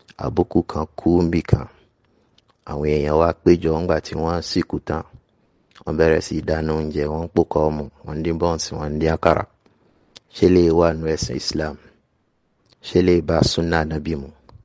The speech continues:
Sallallahu alayhi wa alihi wa sallam. Tàbí wọ́n dájọ́ sí jọ́ kẹjọ, ogójì ọjọ́, ọdún kan, àti bẹ́ẹ̀ bẹ́ẹ̀ lọ. A rí àwọn èèyàn tí wọ́n pe àwọn nǹkan báyìí ní oríṣiríṣi orúkọ.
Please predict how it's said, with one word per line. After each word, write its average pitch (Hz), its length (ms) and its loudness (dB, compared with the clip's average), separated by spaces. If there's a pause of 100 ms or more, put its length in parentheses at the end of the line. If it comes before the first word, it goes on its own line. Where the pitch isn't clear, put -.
(640)
Sallallahu 78 680 2
alayhi 76 420 0
wa 76 180 -4
alihi 78 240 -10
wa 73 80 -10
sallam. 76 400 -6 (600)
Tàbí - 300 -8
wọ́n 85 220 2
dájọ́ 82 340 2
sí - 220 -2 (240)
jọ́ 80 140 -4
kẹjọ, 76 380 -2 (760)
ogójì 80 440 -2
ọjọ́, 78 340 -2 (760)
ọdún 87 340 0
kan, - 260 -2 (340)
àti - 260 -6
bẹ́ẹ̀ 92 320 4
bẹ́ẹ̀ 85 200 2
lọ. 76 160 -6 (1120)
A 85 140 -6
rí 98 200 8
àwọn 90 240 4
èèyàn 80 280 -2
tí - 160 -8
wọ́n 87 200 2
pe 85 220 2 (260)
àwọn 78 280 0
nǹkan 80 260 -6
báyìí 85 260 4
ní 80 120 -6
oríṣiríṣi 82 560 -4
orúkọ. 78 340 -2